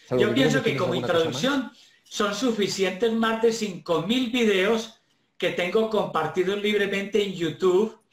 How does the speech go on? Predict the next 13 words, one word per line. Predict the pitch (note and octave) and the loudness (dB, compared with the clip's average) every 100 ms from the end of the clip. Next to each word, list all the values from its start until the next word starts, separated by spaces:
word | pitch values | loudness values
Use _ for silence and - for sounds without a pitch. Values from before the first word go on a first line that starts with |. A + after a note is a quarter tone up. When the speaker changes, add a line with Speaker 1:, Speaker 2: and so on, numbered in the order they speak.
| - - - - - | -20 -20 -20 -20 -8
Speaker 2:
en, | G3+ G#3 | -4 -2
de | G3+ F#3+ | -2 0
terapias | F#3 F3 F#3 A#3+ A3 | 0 0 -2 -2 -4
reales | F#3+ E3+ F#3+ A3+ A3 F#3+ | -2 0 0 0 0 -2
en | E3 E3+ | -6 -4
vivo, | A#3+ F#3 D3 - _ _ _ _ _ _ _ - | -2 0 0 -2 _ _ _ _ _ _ _ -4
en | F#3+ F#3 | -4 -2
mi | F#3 | -6
sitio | D#3+ C4 A#3 B3+ A#3+ A3+ - _ - | -4 -4 -4 0 0 0 -8 _ -4
aurelio | E3+ F3 F#3 G#3+ A3+ | -2 0 0 2 2
mejía | G#3 D#3 F#3 D3 G3+ | 0 -4 -2 -2 -4
punto | F3 D#3 D3+ | -6 -4 -2
com. | G3+ B2+ | -2 -2